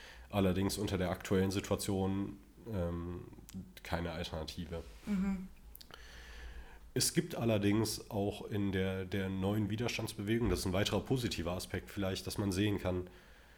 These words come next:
Speaker 1: wie eben angesprochen, dass nicht ein, eine Rückkehr zum Status quo davor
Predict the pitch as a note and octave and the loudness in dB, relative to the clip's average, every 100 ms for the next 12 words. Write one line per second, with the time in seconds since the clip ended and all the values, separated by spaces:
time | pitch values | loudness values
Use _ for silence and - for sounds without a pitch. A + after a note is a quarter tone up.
0 | - - G#2 G2 A2 G#2 G2 G#2 G#2 - | -20 -12 2 6 6 6 4 4 2 4
1 | F#2 - F#2 - G2+ F#2+ G#2 F#2+ F#2 F#2+ | 2 2 0 4 4 4 2 2 2 0
2 | G2 G2 E2+ F#2+ - F#2 F2 F2 F#2 - | 0 2 4 2 2 2 4 2 -2 -10
3 | - - - - - G#2 F#2 - F#2 F2+ | -20 -20 -20 -16 -4 -2 0 4 4 4
4 | - - F#2 D#2+ D2+ - E2+ E2 | -4 -2 0 0 0 0 2 2